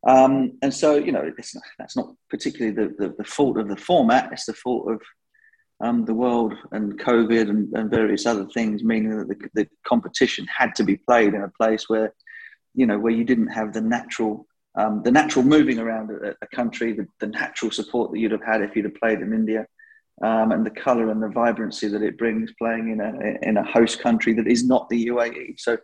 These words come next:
um, there wasn't a great deal they could do about that. Um, what do you do about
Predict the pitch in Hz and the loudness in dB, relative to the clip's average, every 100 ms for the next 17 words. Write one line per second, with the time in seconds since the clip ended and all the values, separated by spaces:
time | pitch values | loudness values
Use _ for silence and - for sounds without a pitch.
0 | - - - - - 127 123 123 - _ | -8 -18 -18 -2 4 6 6 0 -12 _
1 | _ _ _ 139 143 147 135 127 120 120 | _ _ _ 2 4 6 6 6 6 4
2 | 117 110 110 113 110 113 127 127 - - | 4 2 0 0 -2 0 2 0 -4 -20
3 | - _ - 131 - 151 151 135 131 123 | -20 _ 0 0 0 0 0 0 -2 0
4 | 131 127 | 0 -2